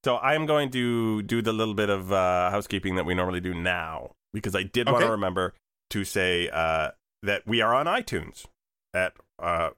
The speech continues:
Speaker 1: Artificial Turf Wars. You can find us. Please take a moment, rate us on iTunes if you like what I,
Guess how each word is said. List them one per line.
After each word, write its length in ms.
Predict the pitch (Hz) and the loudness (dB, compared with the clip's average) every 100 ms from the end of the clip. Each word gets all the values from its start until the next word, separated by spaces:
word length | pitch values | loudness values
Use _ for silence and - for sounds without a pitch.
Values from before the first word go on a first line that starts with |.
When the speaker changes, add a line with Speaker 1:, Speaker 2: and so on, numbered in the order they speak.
| _ _ _ - | _ _ _ -6
Speaker 1:
Artificial 340 | 90 104 127 | -4 -4 -4
Turf 260 | - 101 - | -2 -2 0
Wars. 260 | 101 123 | -2 -2
You 80 | 78 | -8
can 140 | - - | -8 -4
find 280 | 82 82 | -2 -2
us. 200 | 113 - - _ _ _ _ _ _ - | -4 -6 -14 _ _ _ _ _ _ -6
Please 600 | 233 240 196 294 - - - | -2 0 0 -2 -6 -12 -6
take 200 | 147 175 | -2 0
a 40 | 180 | 2
moment, 320 | 120 147 - - | 2 0 -6 -4
rate 240 | 101 127 | 0 0
us 120 | 165 156 | 0 0
on 80 | |
iTunes 400 | 135 127 131 117 | 0 0 -2 -2
if 100 | 107 | 0
you 60 | 104 | 0
like 200 | 98 95 | 0 0
what 100 | 95 | -2
I, 120 | 92 | 0